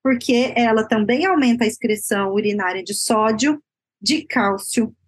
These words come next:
ela aumenta a carga ácida, né? Então, pelo metabolismo dos aminoácidos sulfurados, ela vai diminuir o P H na urina. Então, a gente tá ali com um ambiente super propício pra formação de novos cálculos. Então,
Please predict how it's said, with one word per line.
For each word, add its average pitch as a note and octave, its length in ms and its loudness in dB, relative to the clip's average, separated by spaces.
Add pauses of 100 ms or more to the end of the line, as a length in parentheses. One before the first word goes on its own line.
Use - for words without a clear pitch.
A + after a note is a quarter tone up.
ela A3 220 2
aumenta C#4 460 4
a A#3+ 220 0
carga B3 560 2
ácida, G3 380 -6
né? G3 140 -2
Então, A#3 280 2
pelo G#3+ 200 0
metabolismo G3+ 760 -2
dos F#3+ 220 -6
aminoácidos F#3 840 -4
sulfurados, A#3+ 880 2 (320)
ela A#3+ 260 2
vai A3+ 180 2
diminuir A#3+ 480 6
o D4 100 -2
P C4 100 0
H A3 340 0
na G#3 140 0
urina. A3 540 2 (580)
Então, D4 260 0
a D4+ 80 2
gente D4 280 0
tá D4+ 220 0
ali C#4+ 220 0
com D4 100 -2
um C#4+ 40 0
ambiente C#4 420 0
super F#4 520 -4
propício D#4+ 680 0 (420)
pra C4 320 2
formação C4 500 2
de A#3+ 120 4
novos A#3+ 340 2
cálculos. - 600 -8 (440)
Então, A3 640 0